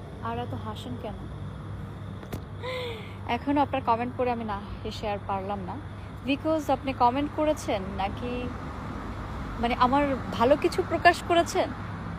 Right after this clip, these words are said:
নাকি আমাকে খোঁচা মেরে কথা বললেন, নাকি পিঞ্চ মারলেন, কোনটা ভাইয়া? টাউট টাউট মেয়ে, সুন্দর,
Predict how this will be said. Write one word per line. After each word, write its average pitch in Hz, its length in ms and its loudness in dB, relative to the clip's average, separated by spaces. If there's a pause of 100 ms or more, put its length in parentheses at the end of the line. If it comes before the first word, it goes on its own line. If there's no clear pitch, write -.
(160)
নাকি 233 240 2
আমাকে 285 260 4 (100)
খোঁচা 269 260 8
মেরে 311 320 6
কথা 285 260 6
বললেন, 294 400 4
নাকি 226 260 2
পিঞ্চ 277 320 4
মারলেন, 190 300 2 (120)
কোনটা 254 280 4
ভাইয়া? 208 280 6 (680)
টাউট 277 280 10 (120)
টাউট 285 320 8
মেয়ে, 254 480 6 (200)
সুন্দর, 269 600 8